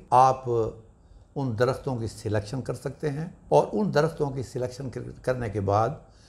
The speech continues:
आप उनको शर्कन गरबन आप लगा सकते हैं।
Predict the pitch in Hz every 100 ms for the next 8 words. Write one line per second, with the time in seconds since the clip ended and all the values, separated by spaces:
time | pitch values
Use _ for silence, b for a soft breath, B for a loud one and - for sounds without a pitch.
0 | b _ - 120 120 - - 139 123 120
1 | 117 - 127 117 110 104 110 110 107 104
2 | 104 - - - 104 95 98 92 85 95
3 | - 92